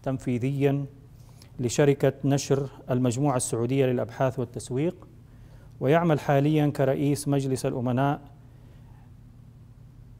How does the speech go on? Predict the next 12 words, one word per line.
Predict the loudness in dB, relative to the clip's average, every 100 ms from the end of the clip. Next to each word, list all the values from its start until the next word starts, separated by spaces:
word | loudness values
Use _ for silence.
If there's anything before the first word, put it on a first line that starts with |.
| -20 -20 -20 -6
آه، | -4 -2 -4 -6 -8 -12 -20 -20 -20 -20 -20 -20 -12 -2
لأكاديمية | 0 2 2 2 4 2 2 0 -6 -20 -20 -8
الأمير | -6 -2 0 2 2 0 -4
أحمد | -4 -2 -2
بن | -4
سلمان | -6 -6 -4 -2 -2 -6 -12 -20 -20 -20 -20 -6
للإعلام | -2 0 2 4 4 4
التطبيقي، | 0 -2 2 2 2 -8 -12 -10 -4
وهو | 0 2
بلا | 2 0 -2
شك | -2 -6 -8 -20 -20 -20 -10 -2
إعلامي | 0 4 4 4 2 0